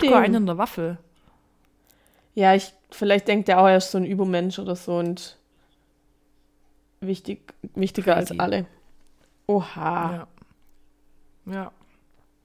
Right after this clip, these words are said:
Speaker 1: Ja, mehr kann ich jetzt dazu, zu der Story auch gar nicht sagen, aber ich, ich, ich war empört, als ich das jetzt mal wieder gehört
Speaker 2: Ja,
Speaker 1: habe. Richtig
Speaker 2: richtig
Speaker 1: schlimm.
Speaker 2: asozial.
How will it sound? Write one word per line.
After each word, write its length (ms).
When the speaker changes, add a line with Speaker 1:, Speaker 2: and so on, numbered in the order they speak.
Speaker 1:
Ja, 140
mehr 200
kann 140
ich 100
jetzt 180
dazu, 260
zu 220
der 100
Story 240
auch 140
gar 140
nicht 220
sagen, 320
aber 280
ich, 160
ich, 200
ich 160
war 140
empört, 480
als 140
ich 60
das 180
jetzt 160
mal 120
wieder 160
gehört 280
Speaker 2:
Ja, 220
Speaker 1:
habe. 80
Richtig 260
Speaker 2:
richtig 260
Speaker 1:
schlimm. 120
Speaker 2:
asozial. 600